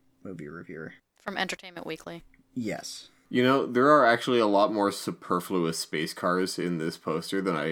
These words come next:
Speaker 3: initially saw. Like, and there's also two trains.
Speaker 1: Yeah, it, that's what I mean. Like, it's, this poster is weird, 'cause, yeah, there's, like, a train on the left, and then they just went, like, "Let's copy-paste this and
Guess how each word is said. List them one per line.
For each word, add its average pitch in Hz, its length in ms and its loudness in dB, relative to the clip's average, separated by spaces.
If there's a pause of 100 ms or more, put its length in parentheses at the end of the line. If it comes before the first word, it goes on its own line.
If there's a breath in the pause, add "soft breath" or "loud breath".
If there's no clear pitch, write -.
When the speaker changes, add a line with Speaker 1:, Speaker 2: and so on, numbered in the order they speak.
Speaker 3:
initially 78 460 -6
saw. 60 420 -2 (320)
Like, 104 180 0
and 101 140 0
there's 107 160 0
also 104 280 2
two 87 220 -2
trains. 50 600 -8 (320)
Speaker 1:
Yeah, 147 200 4
it, 131 180 2
that's 147 220 6
what 151 100 4
I 135 40 6
mean. 135 220 2
Like, 110 180 -2
it's, - 360 -8
this 117 300 -6 (420)
poster 123 320 -2
is - 100 -8
weird, 127 260 0
'cause, 107 100 -10
yeah, 113 140 0
there's, 101 220 -8
like, 104 100 -6
a 92 40 -12
train 117 260 -6
on 110 80 -6
the 107 80 -4
left, 107 400 -4
and 107 120 -8
then 107 100 -10
they 104 160 -6
just 113 240 -10
went, 104 200 -6
like, 113 160 -6
"Let's 147 160 -2
copy-paste 131 600 2
this 110 280 -4
and 101 280 -8